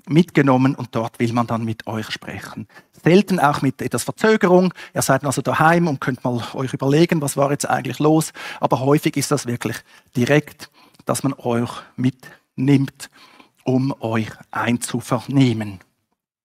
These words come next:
Und bei dieser Einvernahme wirklich weiterhin wichtig, dass ihr zuhört, was man euch sagt.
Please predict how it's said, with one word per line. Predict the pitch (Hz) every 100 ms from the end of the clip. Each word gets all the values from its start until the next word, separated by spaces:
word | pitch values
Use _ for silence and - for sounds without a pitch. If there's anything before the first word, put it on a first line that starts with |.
| _ _ - - -
Und |
bei | 160
dieser | 175 165
Einvernahme | 170 208 190 170 160 165 - - - _
wirklich | 160 175 170 120
weiterhin | 117 165 - 147 143 117
wichtig, | 180 - - 240 240 - _ _ - -
dass | 143 - -
ihr | 143 131 110 -
zuhört, | - 170 247 190 190 190 -
was | 135
man | 139
euch | - 123
sagt. | - - 127 117 104 - - -